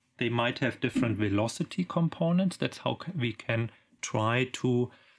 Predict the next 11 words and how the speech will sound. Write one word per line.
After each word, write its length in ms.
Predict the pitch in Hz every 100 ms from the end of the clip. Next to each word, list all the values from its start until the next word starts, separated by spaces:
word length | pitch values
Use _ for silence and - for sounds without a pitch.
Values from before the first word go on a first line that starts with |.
| _
disentangle 760 | 123 - 104 104 - 131 170 180 -
them, 320 | 143 147 147 - _
them. 220 | 139 135
And 160 | 131 120
this 160 | 135 127
is 80 |
an 80 | 120
example 480 | - - 120 120 -
of 100 | 110
the 120 | -
C 380 | - - 113 110